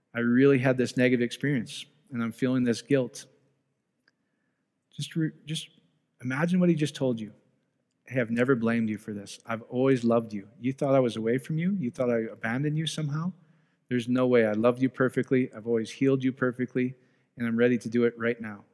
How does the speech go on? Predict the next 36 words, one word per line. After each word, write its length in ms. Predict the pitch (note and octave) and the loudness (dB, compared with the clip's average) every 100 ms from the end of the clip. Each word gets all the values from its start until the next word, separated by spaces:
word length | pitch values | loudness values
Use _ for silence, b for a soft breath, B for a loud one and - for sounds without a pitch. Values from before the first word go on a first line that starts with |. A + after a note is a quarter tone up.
| - | -18
Just 260 | A2+ B2 - | -12 -10 -2
remove 340 | B2 C3+ D3 | 2 4 6
all 140 | B2+ B2+ | 6 4
those 200 | B2+ A2+ | 2 0
limiting 380 | B2 C3 C#3+ C3+ | 0 0 -2 -4
beliefs, 380 | A2 G#2 - | -8 -10 -14
Lord, 220 | G#2+ G#2 G2+ _ _ _ _ _ | -12 -12 -14 _ _ _ _ _
and 60 | B2+ | -4
just 180 | C3 C3 | -2 -2
replace 380 | A2+ C3 A#2+ | 0 2 2
it 20 | A#2+ | -2
with 160 | G#2+ | -4
your 120 | A#2+ | 0
love, 340 | B2+ A#2+ A#2+ A2+ | 4 6 4 2
your 120 | G#2+ | -4
light, 340 | A2 B2 B2 | 0 2 0
your 140 | A#2+ G#2+ | -4 -6
warmth, 480 | A#2 B2 C3+ - - _ _ _ _ _ _ _ _ _ _ _ _ _ _ _ - | -2 -2 -2 -12 -20 _ _ _ _ _ _ _ _ _ _ _ _ _ _ _ 2
everything 360 | E3+ F#3 F3+ | 4 4 4
you 180 | D3+ B2+ | 4 4
are. 260 | A2 G2 F2+ B B B B B B B B B B B B B B B B - | 2 -4 -8 B B B B B B B B B B B B B B B B -8
And 120 | A#2+ | -4
just 160 | B2+ C3 | -4 -2
see 140 | C#3 | 0
his 240 | B2 A2+ A#2 | 0 0 -2
love, 280 | A2+ A#2 G#2+ | -2 -2 -6
his 200 | G#2 A2+ | -10 -6
light, 260 | A2+ A#2 - | -4 -4 -8
his 300 | A2+ - - _ _ _ _ | -16 -16 -18 _ _ _ _
presence 640 | - C3 A#2+ A2 - - - _ _ _ _ | -2 0 0 -4 -8 -14 -18 _ _ _ _
just 180 | C3 - | -6 -4
slowly 400 | - B2+ C#3 C#3 | 0 2 4 4
heal 260 | A2+ B2 A2+ | 2 2 2
everything 360 | A2+ A2+ A#2+ | 0 -2 -2
there, 180 | A2+ G#2+ | -2 -4
guys. 380 | G2+ G2 G2 | -8 -12 -14